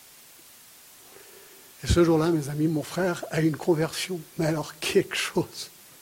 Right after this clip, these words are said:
de radical. Dieu a transformé sa vie. Aujourd'hui, c'est un, il est pilote encore, mais un chrétien absolument zélé pour Jésus-Christ. Il est dans une implantation d'une nouvelle église, en fait, aujourd'hui, à,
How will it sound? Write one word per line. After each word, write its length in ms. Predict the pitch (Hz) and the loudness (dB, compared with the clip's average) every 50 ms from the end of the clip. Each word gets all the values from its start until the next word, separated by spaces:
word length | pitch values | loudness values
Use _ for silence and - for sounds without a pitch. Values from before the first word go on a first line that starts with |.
| - - | -8 -6
de 160 | - 151 147 160 - - - - - - - - - - - - - 123 110 | -4 -4 -6 -6 -10 -16 -20 -20 -20 -20 -20 -20 -20 -20 -16 -14 -12 -10 -8
radical. 220 | 107 143 139 139 156 - - - - - - - - 151 120 107 117 131 123 113 - - - - - - - - - - 147 - - - - - - - - - - - - - - - - - - - - - - - - - - - - - - - - - - - - | -6 -4 -4 -6 -8 -12 -18 -20 -20 -20 -20 -18 -14 -12 -12 -10 -10 -10 -12 -14 -16 -20 -20 -20 -20 -20 -20 -18 -16 -16 -16 -16 -18 -20 -20 -20 -20 -20 -20 -20 -20 -20 -20 -20 -20 -20 -20 -20 -20 -20 -20 -20 -20 -20 -20 -20 -20 -20 -20 -20 -20 -20 -20 -20 -20 -18 -10
Dieu 220 | 156 135 170 190 170 | -2 2 4 4 4
a 60 | - | 2
transformé 680 | - - - - - 202 - - - 185 175 165 156 | -2 -6 -6 -6 -4 -4 -4 -2 -2 0 -2 -2 -2
sa 140 | - - 160 | -6 -8 -10
vie. 200 | 135 139 160 214 - - - - - - - - - - - - - - - - - - - - - - 175 | -10 -12 -12 -14 -16 -18 -20 -20 -20 -20 -20 -20 -20 -20 -20 -20 -20 -20 -20 -20 -20 -20 -20 -20 -10 -6 -2
Aujourd'hui, 400 | 160 147 156 151 156 175 180 - | 0 2 2 2 4 2 2 0
c'est 200 | - 156 - 160 | -2 -4 -4 -4
un, 140 | 147 143 143 | -4 -4 -2
il 80 | 147 151 | -2 -2
est 40 | 147 | -2
pilote 300 | 151 165 165 185 170 170 | 0 0 0 2 2 0
encore, 240 | 156 - 175 180 | -2 -2 0 0
mais 140 | 170 156 147 | 0 -2 -4
un 140 | 139 139 135 - | -6 -12 -12 -10
chrétien 640 | - - - - 190 - - - - 190 170 175 - - - - | -6 -4 -2 -2 -2 -2 -2 -2 -2 0 -2 -2 -6 -10 -8 -4
absolument 680 | 185 185 196 - - - - 180 180 170 160 151 151 | -4 -4 -4 -4 -6 -6 -4 -2 -2 0 0 -2 0
zélé 720 | 147 135 135 135 139 139 165 220 202 165 156 165 156 151 - - - - - - | 2 2 2 4 2 2 4 4 4 4 4 2 0 -2 -2 -8 -16 -18 -18 -8
pour 220 | - 185 175 156 147 | -2 0 0 0 0
Jésus-Christ. 640 | 131 151 127 139 139 - - 196 190 - - - - - - - - - - | 0 -2 -4 -6 -8 -8 -8 -8 -8 -8 -10 -12 -16 -20 -20 -20 -12 -4 0
Il 60 | 160 165 | 2 4
est 20 | |
dans 100 | 165 170 | 4 4
une 160 | 143 160 170 | 6 6 6
implantation 680 | 175 170 - - 160 - - 180 - 180 160 - 190 185 | 6 6 4 0 -4 -2 0 2 2 2 2 4 4 4
d'une 100 | 170 165 | 4 6
nouvelle 240 | 165 165 180 175 170 | 6 6 6 6 6
église, 260 | 160 147 190 196 175 | 4 0 -2 -4 -4
en 60 | - | -4
fait, 180 | - 160 151 156 | -6 -6 -6 -6
aujourd'hui, 360 | 143 143 143 139 147 175 170 | -4 -4 -4 -2 -2 -2 -2
à, 120 | 151 139 | -2 -4